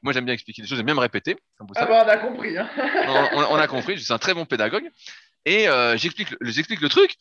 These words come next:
Speaker 1: et je me dis, ah, la personne a compris. Et deux secondes après,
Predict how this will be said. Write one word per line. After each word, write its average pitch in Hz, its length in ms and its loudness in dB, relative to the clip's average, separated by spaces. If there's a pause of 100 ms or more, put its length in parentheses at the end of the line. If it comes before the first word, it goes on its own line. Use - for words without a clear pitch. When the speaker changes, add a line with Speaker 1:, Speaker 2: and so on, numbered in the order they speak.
(420)
Speaker 1:
et 233 180 4
je 143 60 0
me 147 60 2
dis, 233 80 4
ah, 214 60 6
la 143 80 2
personne 165 220 -2
a - 60 4
compris. 180 400 -4 (220)
Et 131 120 0
deux 262 180 4
secondes 226 200 2
après, 196 400 0